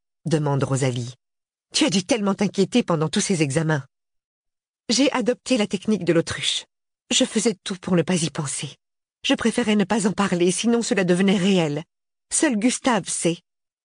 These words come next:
On n'a encore rien dit aux enfants. Françoise a assez de soucis avec son petit dernier, et Éric prépare son mariage. « Tu vas botter les fesses de cette foutue maladie !»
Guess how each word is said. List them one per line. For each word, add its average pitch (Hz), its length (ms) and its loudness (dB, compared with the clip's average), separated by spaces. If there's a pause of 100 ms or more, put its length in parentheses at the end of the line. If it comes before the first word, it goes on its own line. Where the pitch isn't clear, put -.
(180)
On 190 100 2
n'a 196 140 4
encore 196 240 0
rien 196 280 2
dit 185 180 2
aux 165 120 0
enfants. 147 380 -4 (960)
Françoise 233 600 0
a 165 60 2
assez 180 240 0
de 165 80 0
soucis 196 360 -2
avec 156 180 0
son 180 140 0
petit 202 160 -6
dernier, 160 400 0 (320)
et 240 240 2
Éric 247 300 0
prépare 190 360 -2
son 170 140 0
mariage. « 143 500 -4 (1200)
Tu 147 200 -2
vas 139 260 -2
botter 139 520 0
les 202 120 4
fesses 285 320 -2
de 196 80 2
cette - 200 -2
foutue 320 360 0
maladie !» 214 580 2